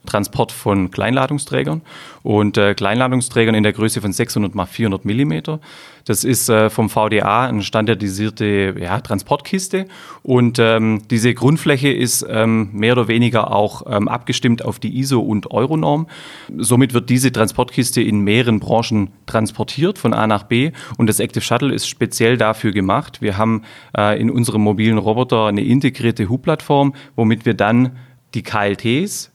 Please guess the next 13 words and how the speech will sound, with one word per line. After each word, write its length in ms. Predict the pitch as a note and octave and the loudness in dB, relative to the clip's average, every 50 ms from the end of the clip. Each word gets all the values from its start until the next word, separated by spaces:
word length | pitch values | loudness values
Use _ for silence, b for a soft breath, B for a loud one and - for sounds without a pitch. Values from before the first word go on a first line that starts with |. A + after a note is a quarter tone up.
| _ _ | _ _
wichtig, 580 | - C3+ G#2 B2+ C#3 C3+ - D#3 D3+ C#3+ D3 - | -8 -2 0 0 0 2 2 0 0 0 -2 -4
die 120 | - A2 | -4 -4
stehen 260 | F#2+ - - A#2+ A#2+ A#2 | -2 0 2 2 4 4
dann 140 | A2+ A2 | 4 2
immer 220 | G#2+ A2+ A2+ A2+ A2 | 2 2 2 2 2
auf 180 | G#2+ F2+ - | 0 -4 -4
Bodenrollern. 720 | - G#2+ A2 C3+ D#3+ E3 D#3+ D#3 D#3 E3 F3 F3+ E3 D#3+ - _ - | -2 0 0 2 2 2 2 2 2 2 0 -2 -4 -6 -10 _ -4
Ähm, 300 | G2 G#2+ G#2 G#2 G#2 G#2 | -2 0 0 0 0 -2
das 160 | G2+ G2+ - | -2 -4 -4
sind, 220 | - A2+ G#2+ - | -4 -6 -6 -6
ist 260 | G#2+ G#2 G#2+ G#2+ - - | -6 -6 -6 -6 -6 -2
quasi 340 | G#2+ G#2 G#2 G2 G2+ G#2 | 0 0 0 2 0 0
ein, 280 | G2+ G2 F#2+ F#2+ F#2+ | 2 2 2 2 0